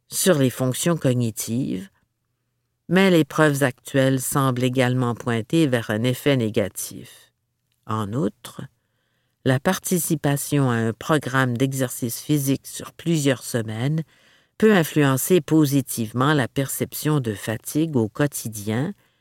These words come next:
et la performance cognitive chez différentes populations, par exemple, personnes souffrant d'atteintes neurologiques,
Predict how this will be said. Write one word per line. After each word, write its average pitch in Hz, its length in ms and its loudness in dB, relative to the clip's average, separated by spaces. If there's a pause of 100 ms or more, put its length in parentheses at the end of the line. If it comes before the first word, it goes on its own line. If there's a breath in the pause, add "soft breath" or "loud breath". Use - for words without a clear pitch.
(260)
et 135 100 2
la 123 120 0
performance 139 760 -4
cognitive 131 1000 -2 (360)
chez 127 320 0
différentes 143 640 -2
populations, 120 960 -2 (460)
par 98 160 -4
exemple, 104 600 -8 (280 soft breath)
personnes 127 420 0
souffrant 120 500 0
d'atteintes 117 760 0
neurologiques, 110 960 -2